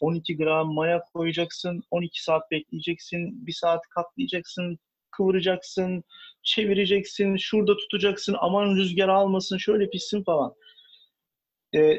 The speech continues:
sizin niyetiniz varsa eğer, bütün bu ayrıntıların hiçbirine ihtiyacınız yok. Temel olarak bizim ihtiyacımız olan şey, e,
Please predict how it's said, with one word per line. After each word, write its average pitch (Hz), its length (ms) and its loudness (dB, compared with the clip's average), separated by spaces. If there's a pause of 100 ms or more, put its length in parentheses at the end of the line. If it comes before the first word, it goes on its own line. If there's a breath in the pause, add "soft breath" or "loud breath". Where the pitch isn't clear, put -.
sizin 214 640 0
niyetiniz 233 600 4
varsa 226 400 2
eğer, 135 500 2 (440)
bütün 269 540 2
bu - 140 4
ayrıntıların 180 680 2 (100)
hiçbirine 180 500 0
ihtiyacınız 139 720 0
yok. - 140 -8 (1000)
Temel 285 260 4
olarak 180 400 4
bizim 175 240 0
ihtiyacımız 156 640 -2
olan 135 280 0
şey, 143 380 0 (480)
e, - 20 4